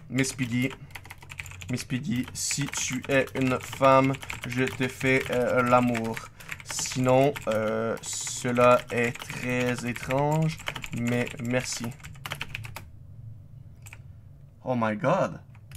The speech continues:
Thanks, mate. Ça fait fucking plaisir, man. Add-moi sur Snapchat pour, euh, des dix boobs.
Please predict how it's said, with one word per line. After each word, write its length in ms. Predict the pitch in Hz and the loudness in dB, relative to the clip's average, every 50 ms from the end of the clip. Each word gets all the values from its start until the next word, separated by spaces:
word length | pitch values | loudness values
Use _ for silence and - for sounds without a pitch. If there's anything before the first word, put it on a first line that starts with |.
| - - - | -12 -8 -2
Thanks, 300 | - 165 208 233 - - | 0 0 0 0 0 0
mate. 420 | 139 131 135 160 190 - - - - - - - - - - - - - - - - - - - - - - - - - - | 2 2 4 2 0 -2 -8 -14 -16 -18 -18 -18 -18 -18 -16 -16 -16 -16 -16 -16 -16 -16 -16 -16 -16 -16 -16 -16 -16 -14 -14
Ça 100 | - - | -14 -10
fait 100 | - 131 | -8 -8
fucking 400 | - - - 151 - - 196 160 | 0 2 4 4 4 2 -2 -2
plaisir, 400 | 160 151 131 127 117 135 165 170 | 0 0 0 0 0 0 -2 -2
man. 220 | 143 131 135 135 151 - - - - - - - - - - - - - - - - - - - - - - - - - - - - - - - - - - - - - - - - - - - - - - - - - - - - - - - - - - - - - - - - - - | -2 -4 -4 -6 -8 -10 -12 -16 -16 -16 -16 -16 -16 -18 -18 -18 -18 -20 -20 -20 -20 -20 -20 -20 -20 -20 -20 -20 -20 -20 -20 -20 -20 -20 -20 -20 -20 -20 -20 -20 -20 -20 -16 -16 -16 -16 -16 -18 -18 -16 -16 -16 -18 -18 -18 -18 -18 -18 -20 -20 -20 -20 -20 -20 -20 -20 -20 -18 -10 -2 2
Add-moi 1300 | 135 123 123 113 120 117 - - - - - - - - - - 123 123 123 127 127 127 131 135 139 156 165 160 160 - - - - - - - - - - - - - - - - | 4 4 4 4 0 -6 -10 -12 -14 -16 -16 -16 -16 -10 -4 -2 0 2 2 4 6 6 6 6 6 6 4 0 -2 -6 -10 -12 -12 -12 -14 -14 -16 -16 -16 -16 -14 -14 -14 -12 -12
sur 380 | - - - 127 123 123 - | -10 -6 -2 -2 -2 -2 -2
Snapchat 680 | - - - - 131 131 131 - - - - 131 139 160 160 - - - - | -4 -6 -2 4 4 4 4 2 0 4 6 6 6 6 4 -2 -8 -14 -6
pour, 260 | - 135 131 135 135 - - - 127 | 0 2 2 2 2 0 -2 -2 0
euh, 180 | 123 120 - - 123 117 131 | 0 0 0 -2 -6 -2 0
des 120 | 139 139 | 0 0
dix 240 | 131 120 120 131 127 | 0 -2 -4 -6 -4
boobs. 260 | 117 127 135 131 117 | -2 0 0 0 -2